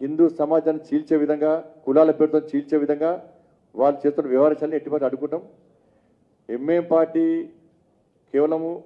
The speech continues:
ఓల్డ్ సిటీ పరిమితమైంది, అక్కడక్కడ గెలుస్తున్నది. నెక్స్ట్ టైమ్ అక్కడ కూడా, ఎక్కడ కూడా గెలవకుండా చేస్తున్నాం. సమాజంలో గొలవటము, హిందూ వ్యతిరేక విధానం అవలంబించడము,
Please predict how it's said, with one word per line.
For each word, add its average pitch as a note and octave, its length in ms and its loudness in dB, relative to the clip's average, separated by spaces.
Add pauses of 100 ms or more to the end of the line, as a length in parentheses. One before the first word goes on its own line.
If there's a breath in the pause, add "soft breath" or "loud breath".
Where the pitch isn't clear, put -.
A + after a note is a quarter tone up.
(120)
ఓల్డ్ C3+ 180 -4
సిటీ D#3 140 -4
పరిమితమైంది, D3+ 500 -2 (180)
అక్కడక్కడ D#3 400 -4
గెలుస్తున్నది. A#2 500 -8 (560)
నెక్స్ట్ C3 260 -8
టైమ్ E3+ 100 -2
అక్కడ D3+ 180 -2
కూడా, E3+ 220 4
ఎక్కడ C#3+ 220 0
కూడా F3 140 2
గెలవకుండా B2+ 280 -2
చేస్తున్నాం. F2 320 -14 (2750)
సమాజంలో D#3 380 4
గొలవటము, D3 680 2 (480)
హిందూ C#3+ 180 0
వ్యతిరేక C#3 360 0
విధానం C#3 320 0
అవలంబించడము, C3+ 540 -2